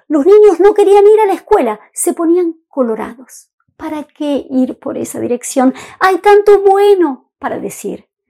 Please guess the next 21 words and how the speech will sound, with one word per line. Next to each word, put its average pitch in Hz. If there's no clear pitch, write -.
Quiero 262
que 247
pensemos 214
juntas 254
esta -
semana. 233
Porque 254
algo 285
es -
verdad, 254
no 277
me 262
da 262
el 220
permiso 214
de 185
decirlo. -
Tratemos 277
de 214
corregir 233
profundamente 269